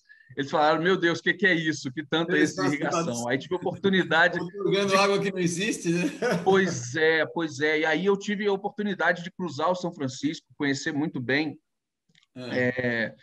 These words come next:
Speaker 1: essa bacia, fiz campanhas de helicóptero, campanhas de barco, entrei na Bahia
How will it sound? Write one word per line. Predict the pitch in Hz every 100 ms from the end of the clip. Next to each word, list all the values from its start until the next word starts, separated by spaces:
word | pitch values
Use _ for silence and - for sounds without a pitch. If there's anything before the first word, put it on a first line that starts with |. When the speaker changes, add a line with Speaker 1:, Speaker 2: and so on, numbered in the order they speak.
| - -
Speaker 1:
essa | 123 127
bacia, | 123 - 143 175 156
fiz | 120 - -
campanhas | 151 139 156 143
de | 139
helicóptero, | 127 - 151 160 160 135
campanhas | 131 127 156 160 139
de | 135
barco, | 127 139 151 - 127
entrei | 123 170 180
na | 175
Bahia | 156 139 185 180